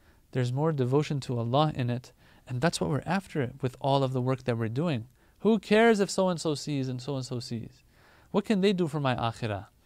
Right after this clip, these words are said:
They can't do anything for my akhirah. The only thing I'm doing is I'm losing some money in this life and losing Allah in the process and not getting anything out of it on the Day of Judgment if I don't keep the ikhlas. So why not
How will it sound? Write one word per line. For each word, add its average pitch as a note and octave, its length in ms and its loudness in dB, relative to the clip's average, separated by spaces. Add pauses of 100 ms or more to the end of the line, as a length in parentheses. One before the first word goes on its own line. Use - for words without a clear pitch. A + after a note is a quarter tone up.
(220)
They - 80 -14
can't F#3 180 -4
do C#3 80 -2
anything A#2+ 240 -2
for B2 140 -8
my A2 100 -2
akhirah. D3+ 480 -4 (600)
The E3 100 6
only F3+ 120 6
thing F#3 140 -2
I'm G3+ 140 4
doing F3 280 2
is C#3+ 220 0 (140)
I'm C3 380 2 (600)
losing F#3+ 360 4
some F3+ 160 2
money D#3+ 300 2
in C#3+ 120 -2
this C#3+ 220 0
life A#2+ 320 -2 (200)
and G#3+ 240 6
losing G3+ 260 6
Allah D3+ 280 6
in D3+ 80 2
the D3+ 60 0
process C3+ 480 2 (800)
and G3+ 180 6
not G3+ 180 4
getting G3 200 4
anything F#3+ 260 2
out G3 160 10
of F#3+ 80 8
it F3 100 4
on E3+ 100 2
the F3 60 2
Day F3+ 120 4
of F3 80 4
Judgment F#3+ 340 2 (640)
if D3 180 -2
I D3 120 4
don't D3+ 200 0
keep - 220 -6
the D3 100 0
ikhlas. C#3 300 0
So - 140 -2
why G3+ 240 6
not C4+ 320 8